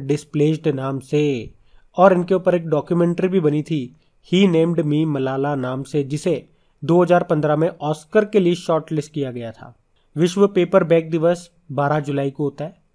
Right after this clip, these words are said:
आप जानते हो, भारत में सिंगल यूज प्लास्टिक पे बैन लगा दिया गया एक जुलाई दो हज़ार बाईस से, और इंटरनेशनल प्लास्टिक बैग फ्री डे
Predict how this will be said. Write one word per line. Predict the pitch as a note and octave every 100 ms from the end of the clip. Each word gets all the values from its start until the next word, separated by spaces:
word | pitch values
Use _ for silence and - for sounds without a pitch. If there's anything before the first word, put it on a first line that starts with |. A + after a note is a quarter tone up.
| _ _ _
आप | D3 E3
जानते | F3+ F3 G#3
हो, | F#3+
भारत | E3 E3+
में | G3
सिंगल | F#3+ F3 E3+ F3
यूज | F3+
प्लास्टिक | F3+ E3 D3 - E3
पे | F3
बैन | D3 D3
लगा | D3+ C3+
दिया | C3 C3
गया | A#2+ A#2 A#2 _ _ G3+
एक | F3+ D#3+
जुलाई | D#3 D#3
दो | D3
हज़ार | C#3 C#3
बाईस | B2+ B2+ A#2+
से, | - - _ _ _ -
और | D3 D#3
इंटरनेशनल | E3 F3+ F3+ F3+ F#3
प्लास्टिक | F3+ E3+ E3 F#3 D3+
बैग | C3+ D#3 E3
फ्री | F3+ - E3
डे | E3 C#3+ D3+